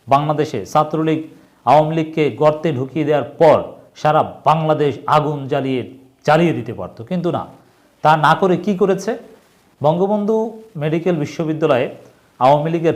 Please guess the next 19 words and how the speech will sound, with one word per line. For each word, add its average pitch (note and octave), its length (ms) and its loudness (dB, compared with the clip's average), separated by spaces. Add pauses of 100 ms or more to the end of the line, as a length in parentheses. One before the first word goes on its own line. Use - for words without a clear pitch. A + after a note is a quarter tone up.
পান্ডারা C#3+ 640 4
বা A#2 80 -4
সরকার C#3 380 -4
এজেন্সি C#3+ 420 -4
আগুন C3 320 -4
দিয়েছে, A2+ 580 -10 (720)
আর A#2 200 2 (260)
আন্দোলনকারীরা F3 680 2
সে D#3+ 180 -4
আগুন D3 280 0
নিভিয়েছে, C#3+ 560 -2
আগুন C3 200 -4
নেভানোতে D#3+ 400 -2
অংশগ্রহণ B2+ 560 -8
করেছে। F2+ 340 -16 (400)
এটা F3 180 -2
হচ্ছে F3 180 -4
আন্দোলনকারীদের C3+ 600 -6
চরিত্র। G2+ 360 -10